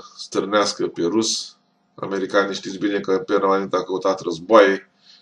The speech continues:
și caută războaie în continuare, să-și vândă armele și să creeze zâzanie. Mă rog,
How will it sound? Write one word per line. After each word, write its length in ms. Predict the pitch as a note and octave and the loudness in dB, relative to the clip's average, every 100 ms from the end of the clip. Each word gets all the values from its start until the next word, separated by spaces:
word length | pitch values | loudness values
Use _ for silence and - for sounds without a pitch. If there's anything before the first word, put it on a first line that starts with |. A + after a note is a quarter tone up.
| _ | _
și 180 | - - | -16 -4
caută 340 | - A2 G2 F#2 | 4 6 4 -2
războaie 420 | F#2+ F2 F#2 F#2 | -6 0 2 2
în 60 | |
continuare, 520 | F#2 F#2 F#2 G2 G2+ F#2+ | -2 -8 -4 2 2 2
să-și 260 | F#2 F2+ | -4 -6
vândă 240 | E2+ G2 E2+ | -6 -2 2
armele 480 | F#2+ G#2 F#2+ F2+ F2+ | 2 0 -6 -8 -10
și 340 | - - - | -14 -14 -14
să 140 | - | -16
creeze 400 | - F#2+ G2 F2 E2+ | -8 -2 -2 -2 -6
zâzanie. 600 | F2 G#2+ G#2+ G2 F#2+ - _ _ _ - - - _ _ _ - | -2 0 0 -2 -10 -12 _ _ _ -20 -20 -20 _ _ _ -4
Mă 140 | G#2 | 2
rog, 300 | G2 - | 2 0